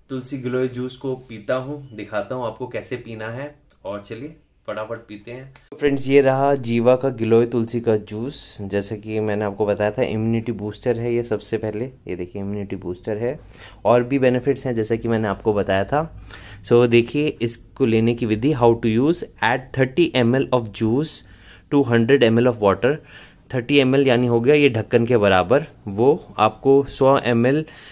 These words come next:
पानी में मिलाना है। और लिखा है आगे, drink in an empty stomach twice a day। एम्प्टी स्टमक लेना है, तभी मैं सुबह उठाऊँ ताकि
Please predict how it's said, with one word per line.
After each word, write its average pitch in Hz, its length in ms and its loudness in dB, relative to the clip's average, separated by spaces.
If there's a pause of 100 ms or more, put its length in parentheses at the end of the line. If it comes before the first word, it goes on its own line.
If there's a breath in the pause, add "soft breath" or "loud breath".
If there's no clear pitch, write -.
(180 loud breath)
पानी 110 260 2
में 127 120 2
मिलाना 107 440 4
है। 143 220 -4 (720 soft breath)
और 117 160 2
लिखा 123 340 2
है 156 240 0 (160)
आगे, 127 280 4 (100)
drink 160 380 2
in 123 160 2
an 131 160 0
empty 120 360 0
stomach 127 480 2 (720 soft breath)
twice 120 300 4
a 117 120 2
day। 92 120 2 (320)
एम्प्टी 117 300 0
स्टमक 131 400 0
लेना 117 280 2
है, 151 180 -2 (760 loud breath)
तभी 135 160 2
मैं 147 140 2
सुबह 120 260 2
उठाऊँ 110 400 4
ताकि 117 320 -2